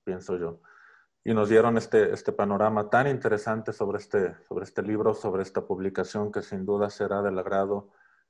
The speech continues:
de los, de los lectores al abrir sus, sus páginas. Hablando, hablando de los lectores, supongo, quiero pensar que más de alguno que nos haya seguido, que nos haya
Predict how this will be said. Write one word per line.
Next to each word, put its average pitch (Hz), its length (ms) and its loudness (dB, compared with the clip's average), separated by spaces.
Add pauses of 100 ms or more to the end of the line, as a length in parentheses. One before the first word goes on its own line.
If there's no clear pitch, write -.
(280)
de 92 200 -2
los, 87 520 -6
de 92 60 -2
los 92 160 -2
lectores 117 680 2 (960)
al 104 180 2
abrir 110 260 4
sus, 120 420 -2
sus - 240 -14
páginas. 120 580 -4 (1040)
Hablando, 170 420 6
hablando 156 340 6
de 151 60 8
los 120 120 4
lectores, 151 500 4
supongo, 143 800 -2
quiero 147 240 2
pensar 120 760 0 (600)
que 113 100 -2
más 110 340 0
de 113 100 4
alguno 117 920 2
que 101 120 -2
nos 101 280 -6
haya 113 500 0
seguido, 131 560 -2
que 110 100 -6
nos 101 240 -6
haya 117 440 -4